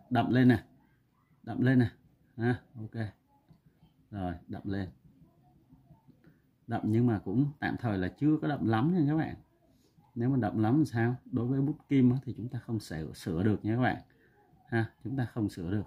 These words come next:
thành ra là không thể đậm lắm được. Rồi tiếp theo nữa, đến cái phần này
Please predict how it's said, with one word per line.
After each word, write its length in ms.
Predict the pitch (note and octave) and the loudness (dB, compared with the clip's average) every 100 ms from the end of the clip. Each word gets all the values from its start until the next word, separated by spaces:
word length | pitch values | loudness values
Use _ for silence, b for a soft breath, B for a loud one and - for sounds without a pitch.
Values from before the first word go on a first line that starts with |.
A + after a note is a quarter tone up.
| - | -8
thành 140 | - F2+ | -6 -2
ra 140 | G2 | 0
là 180 | G2 E2+ - | 0 -2 -2
không 100 | G#2 | -6
thể 140 | F2 | -4
đậm 280 | F2 D#2+ F#2+ | -4 -4 -2
lắm 180 | F2+ B2 | 0 2
được. 220 | A2+ - b b b b b | 2 -2 b b b b b
Rồi 220 | A2 A2+ G#2 - _ _ _ _ _ _ _ _ _ _ _ _ - _ _ _ _ _ _ | -2 -2 -2 -8 _ _ _ _ _ _ _ _ _ _ _ _ -20 _ _ _ _ _ _
tiếp 120 | C3+ | -4
theo 200 | C3+ C3 | 2 4
nữa, 260 | A#2 G2 B2+ - _ _ _ _ _ _ _ _ | 4 4 0 -4 _ _ _ _ _ _ _ _
đến 220 | - C3+ | 2 2
cái 100 | E3 | 2
phần 240 | E3+ E3 B2+ | 0 6 6
này 240 | A#2+ B2 | 6 2